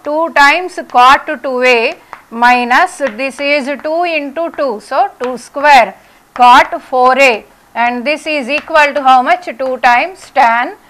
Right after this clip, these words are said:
two A. Got it, students? So you got now second term. Now you understand the complete secret of the problem. Okay,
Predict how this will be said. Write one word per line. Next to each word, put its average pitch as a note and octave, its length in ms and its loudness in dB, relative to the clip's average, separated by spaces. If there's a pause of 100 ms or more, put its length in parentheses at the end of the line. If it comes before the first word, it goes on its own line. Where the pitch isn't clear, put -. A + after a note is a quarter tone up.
(260)
two B3 240 -4
A. B3+ 240 4 (340)
Got C4 240 0
it, D4+ 140 -6
students? D4+ 600 -4
So C4 200 -4
you B3+ 240 -4
got B3 340 0
now D#4 340 -2 (280)
second D#4+ 480 -2 (140)
term. D4 320 4 (1080)
Now C4 260 2
you C#4 180 2
understand D4 640 0
the D#4+ 80 2
complete D4 520 -2
secret D#4 480 -4
of D4+ 200 0
the D4+ 80 -10
problem. C#4 600 0 (100)
Okay, D4+ 380 -4